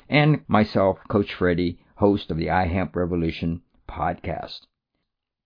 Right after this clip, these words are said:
And I want to thank our listeners for tuning in today, and make sure you subscribe to the iHemp Revolution podcast on iTunes or Stitcher Radio. Give us a review and follow us on Facebook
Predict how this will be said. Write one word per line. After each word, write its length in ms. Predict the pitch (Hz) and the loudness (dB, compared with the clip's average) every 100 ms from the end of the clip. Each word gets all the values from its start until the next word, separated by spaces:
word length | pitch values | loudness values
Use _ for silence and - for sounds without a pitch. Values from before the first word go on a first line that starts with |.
| _ _ _ _ _ _ - | _ _ _ _ _ _ -2
And 100 | 151 | 2
I 60 | 196 | 6
want 160 | 214 | 6
to 80 | 190 | 4
thank 380 | - 151 135 - _ | 6 6 6 4 _
our 160 | 98 95 | 2 6
listeners 640 | 107 - 95 73 - - _ _ _ | 6 4 2 -2 -6 -14 _ _ _
for 120 | - | -4
tuning 460 | - - 180 151 127 | -2 2 4 6 6
in 220 | 120 113 | 6 4
today, 540 | 113 87 92 87 90 - | 2 2 2 2 0 -6
and 100 | 92 | -2
make 160 | 87 110 | 0 0
sure 240 | - 107 | 0 2
you 140 | 107 98 | 4 2
subscribe 720 | - 78 - 95 95 98 87 | 0 -6 -2 2 4 4 2
to 100 | 85 | -2
the 260 | 82 76 - _ _ _ - | -2 -4 -6 _ _ _ -4
iHemp 480 | 95 123 110 104 - | 0 2 4 2 0
Revolution 500 | 95 95 92 - 78 | 0 2 2 0 -2
podcast 640 | - 90 92 98 92 - | 0 -2 0 0 0 -2
on 180 | - 90 - | -6 -6 -2
iTunes 680 | 85 101 - 98 104 110 - | 0 0 0 2 4 2 -2
or 120 | - 135 | -12 -14
Stitcher 400 | - 95 - 95 | -4 -4 -2 0
Radio. 480 | 95 101 107 113 - - _ | 4 4 4 0 -4 -16 _
Give 180 | - 95 | 0 2
us 220 | 101 - | 2 2
a 60 | 101 | 0
review 400 | 92 90 92 101 | 2 2 4 4
and 140 | 101 | 2
follow 360 | - 85 98 98 | 0 0 2 2
us 160 | 95 101 | 0 0
on 200 | 90 82 | -2 0
Facebook 680 | 95 98 - - 110 - | 0 0 0 2 2 0